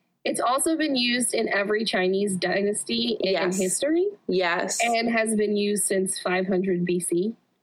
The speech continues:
Speaker 2: Yes. It's really great. It really is. And people don't know how amazing it is, especially medicinally.
Speaker 1: Mm-hmm.
Speaker 2: So I'm excited that we're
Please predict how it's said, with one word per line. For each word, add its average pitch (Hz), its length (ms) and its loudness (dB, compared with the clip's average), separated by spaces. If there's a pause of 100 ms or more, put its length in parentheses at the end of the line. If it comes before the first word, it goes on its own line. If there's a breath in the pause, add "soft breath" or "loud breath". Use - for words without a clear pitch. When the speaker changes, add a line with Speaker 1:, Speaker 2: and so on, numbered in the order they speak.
(100)
Speaker 2:
Yes. 170 500 -2 (120)
It's 247 220 0
really 262 560 2
great. 240 640 0
It 214 140 2
really 220 500 2
is. 247 140 0
And 220 140 0
people 247 340 0
don't 226 440 2
know 208 540 2 (400 loud breath)
how 233 180 2
amazing 208 520 2
it 185 120 2
is, 190 560 2
especially 196 500 0
medicinally. 170 800 0 (440 loud breath)
Speaker 1:
Mm-hmm. 226 160 2
Speaker 2:
So 214 240 2
I'm 185 160 2
excited 196 420 0
that 170 160 0
we're 170 440 2